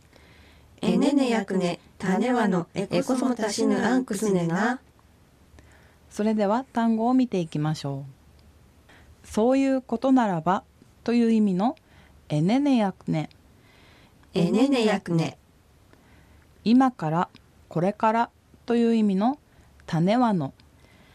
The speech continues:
Speaker 1: タネワの。
Speaker 2: 何々が何々を知らん顔する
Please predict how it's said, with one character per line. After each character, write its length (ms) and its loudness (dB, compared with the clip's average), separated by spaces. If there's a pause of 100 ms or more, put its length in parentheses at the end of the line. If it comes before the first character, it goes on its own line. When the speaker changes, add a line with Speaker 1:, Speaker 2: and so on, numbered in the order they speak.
(260)
Speaker 1:
タ 200 -2
ネ 160 2
ワ 180 0
の。 220 -4 (1040)
Speaker 2:
何 320 2
々 340 2
が 220 -2 (240)
何 320 0
々 420 0
を 60 -10
知 180 -6
ら 180 0
ん 100 -4
顔 300 -2
す 160 -10
る 180 -8